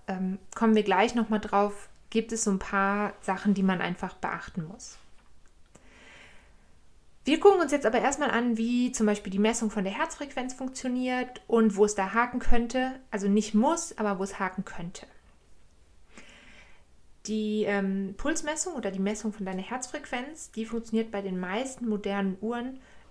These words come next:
über die optische Pulsmessung. Das nennt man auch, es gibt ein super schlaues Fachwort dafür,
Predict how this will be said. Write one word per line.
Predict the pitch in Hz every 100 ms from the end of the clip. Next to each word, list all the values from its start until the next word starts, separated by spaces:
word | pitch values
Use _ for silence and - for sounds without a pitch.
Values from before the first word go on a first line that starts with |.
| -
über | 226 226 214 208
die | 180 190 -
optische | 220 220 - 214 -
Pulsmessung. | 208 - 196 190 - 196 - - - - - - - - - - - - - - -
Das | - 214 208 -
nennt | 208 214 262
man | 277 214
auch, | 226 208
es | 202
gibt | 226 -
ein | 202 190
super | 190 208 208 202
schlaues | 202 180 190 -
Fachwort | 254 262 247 247
dafür, | 240 - 247 247